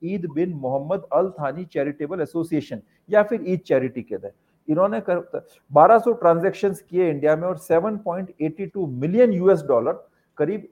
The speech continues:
एट सल्फी ऑर्गेनाइजेशंस को पास किया, उनको पैसा ट्रांसफर हुआ, जो कि तमाम तरह की, जो कि गतिविधियां, वो कहते हैं ना, सर से एंटी नेशनल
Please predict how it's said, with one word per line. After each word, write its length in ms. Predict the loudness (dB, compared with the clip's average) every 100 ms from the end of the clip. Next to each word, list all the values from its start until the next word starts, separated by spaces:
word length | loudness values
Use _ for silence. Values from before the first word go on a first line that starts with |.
| 4
एट 220 | 6 6
सल्फी 360 | 2 -4 -2 0
ऑर्गेनाइजेशंस 840 | 0 0 -4 -4 -4 -8 -10 -12
को 240 | -12 -12 -6
पास 280 | -6 -6 _
किया, 160 | -10 -10
उनको 280 | -10 -12 -10
पैसा 320 | -8 -8 -8
ट्रांसफर 400 | -8 -12 -14 -20 -20
हुआ, 100 | -20 _ _ 0
जो 100 | 0
कि 140 | 2
तमाम 360 | 2 6 4 4
तरह 200 | 0 0
की, 220 | -4 -4
जो 220 | 0 -2
कि 200 | -2 -4
गतिविधियां, 760 | -2 -2 -2 -4 -2 -2 -2
वो 60 | -2
कहते 280 | -6 -8 -8
हैं 80 | -10
ना, 60 |
सर 240 | -10 -10 -12
से 120 | -6
एंटी 300 | -6 -4 -4
नेशनल 440 | -4 -6 -4 -6